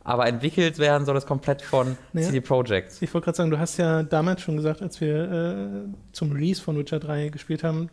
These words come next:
Speaker 2: dass dir das Spiel besser gefallen würde mit weniger Kämpfen.
Speaker 1: Genau, das,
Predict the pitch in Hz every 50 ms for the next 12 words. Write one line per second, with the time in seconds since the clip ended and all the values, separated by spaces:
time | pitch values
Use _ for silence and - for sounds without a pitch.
0 | - - 151 143 - - 156 147 151 - - - 165 147 147 143 151 - 196 180
1 | 156 - - 160 160 156 151 151 151 147 147 143 143 147 156 151 151 147 147 -
2 | 175 175 165 - - 175 185 - - - - - _ _ - 110 101 98 101 107
3 | 107 107 - 117